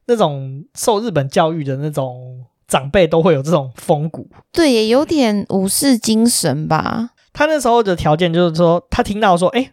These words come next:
Speaker 1: 我可以出去了，可是只有他能出去，其他清国社干部他没有，他就觉得很不爽。他说，其他清国社干部都是跟我一起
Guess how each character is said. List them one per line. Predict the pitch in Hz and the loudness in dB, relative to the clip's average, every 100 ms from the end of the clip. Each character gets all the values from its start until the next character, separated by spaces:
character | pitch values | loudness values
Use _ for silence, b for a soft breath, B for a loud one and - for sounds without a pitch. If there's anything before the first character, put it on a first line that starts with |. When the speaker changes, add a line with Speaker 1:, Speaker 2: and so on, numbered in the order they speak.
| - | -2
Speaker 1:
我 | 156 | 2
可 | 220 | 2
以 | |
出 | 175 170 | 2 0
去 | 170 165 | 2 0
了， | 117 | 0
可 | - | -2
是 | 165 220 | -2 -2
只 | 175 | 0
有 | 165 | 2
他 | 143 | 2
能 | 156 131 | -2 -2
出 | 139 | -4
去， | 143 135 | -4 -2
其 | 160 | 0
他 | 170 | 0
清 | - 175 | 0 0
国 | 139 | 0
社 | 139 147 | 0 0
干 | 147 | 0
部 | 139 143 | 2 0
他 | 135 | 0
没 | 131 | -4
有， | 123 | -6
他 | - | -2
就 | 190 | -2
觉 | 175 | 0
得 | 139 | 0
很 | 123 | 2
不 | 165 | 0
爽。 | - 143 - | 0 -8 -6
他 | 185 | -4
说， | 196 | -2
其 | 190 254 | 0 0
他 | 269 | 0
清 | 294 | 0
国 | 254 190 | 2 2
社 | 254 | 2
干 | 247 | 0
部 | 247 | -2
都 | 233 262 | 0 0
是 | |
跟 | 254 269 | 2 0
我 | 208 | 0
一 | 247 | -2
起 | - 165 | -4 -6